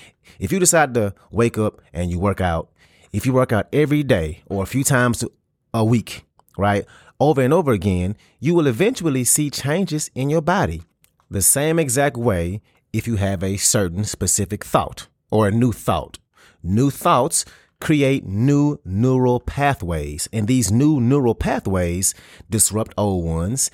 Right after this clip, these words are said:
and this is gonna lead to real change, change that lasts in your cognitive function. So let's talk about the brain for a second to break it down a little bit better so we can understand how this works. So your brain has billions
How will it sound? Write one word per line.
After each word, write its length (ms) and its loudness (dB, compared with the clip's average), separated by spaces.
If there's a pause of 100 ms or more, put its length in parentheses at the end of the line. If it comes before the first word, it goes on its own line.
(160)
and 360 -4 (160)
this 240 0
is 60 0
gonna 200 2
lead 200 0
to 260 -2
real 280 0
change, 680 -4
change 400 -2
that 160 -2
lasts 580 0 (160)
in 220 -2
your 260 -2
cognitive 600 -4
function. 580 -4 (360)
So 140 0
let's 140 4
talk 180 0
about 160 2
the 60 -6
brain 240 2
for 160 -2
a 40 -2
second 400 -4
to 120 -4
break 180 -2
it 80 -6
down 420 -4 (520)
a 80 -2
little 180 2
bit 240 -2
better 180 4
so 140 0
we 60 0
can 100 -2
understand 480 -2
how 140 -2
this 160 -6
works. 340 -4 (420)
So 140 -2
your 220 2
brain 300 2
has 260 0
billions 960 2